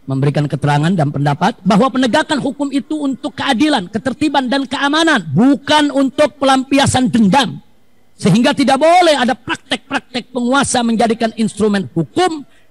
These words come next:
untuk melampiaskan dendam politik atau menggebuk lawan politik atau yang sejenisnya. Dua puluh sembilan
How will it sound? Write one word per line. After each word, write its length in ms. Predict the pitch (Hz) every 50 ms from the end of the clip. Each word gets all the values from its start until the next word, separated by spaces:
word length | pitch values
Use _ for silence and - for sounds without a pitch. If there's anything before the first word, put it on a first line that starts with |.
| _ -
untuk 400 | - 233 226 - 269 247 - -
melampiaskan 720 | 220 220 220 220 202 - 226 233 240 - - - 226 214 175
dendam 400 | 180 202 202 190 208 196 202 190
politik 640 | - 185 180 170 165 - _ - 349 370 - _ _ _ _ _ -
atau 240 | 226 220 - - 269
menggebuk 560 | 247 240 240 226 170 226 196 160 202 - -
lawan 320 | - 220 220 214 214 214 190
politik 640 | - 208 202 185 180 170 - - 349 370 - - _ _ - -
atau 320 | 185 - - 240 220 208
yang 240 | 196 196 190 180 156
sejenisnya. 800 | - - 175 147 165 170 165 160 143 - - 185 190 160 139 _ _ -
Dua 160 | 165 262 311
puluh 160 | - 302 247
sembilan 360 | - 262 277 269 220 160 -